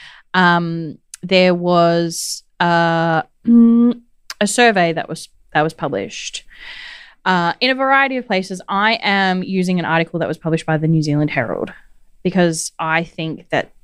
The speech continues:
the Kiwis are the most trustworthy of people in general. Um, so this study polled a thousand Americans,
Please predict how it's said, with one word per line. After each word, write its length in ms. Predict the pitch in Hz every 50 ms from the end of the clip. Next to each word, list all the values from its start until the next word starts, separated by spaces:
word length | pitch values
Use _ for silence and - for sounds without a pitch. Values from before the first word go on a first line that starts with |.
| _ -
the 100 | 180 165
Kiwis 500 | - - 165 156 156 156 151 156 147 - -
are 300 | - 147 143 135 127 135
the 120 | 143 165 156
most 440 | 156 151 151 147 143 139 160 -
trustworthy 720 | - - 151 - - - - - 139 - 107 - - 180 - - _ _ - - - -
of 200 | - 160 - -
people 420 | - - - - - 90 - 175 185 - - - - - - - - - - - - - - - - - - - - - - - -
in 160 | - 175 165
general. 380 | 151 151 143 - - - - - - - - - - - - - - - - - - - _ -
Um, 560 | - 208 202 190 185 185 180 180 180 175 - _ _ _ _ _ -
so 160 | - - 214
this 200 | 208 202 208 -
study 300 | - - 220 202 220 254
polled 480 | 247 - - - 190 196 190 190 185 185 -
a 60 | 175
thousand 580 | - - - - 170 151 160 196 202 226 233 247
Americans, 920 | 254 247 185 151 135 151 - - 87 82 90 - - - - - - -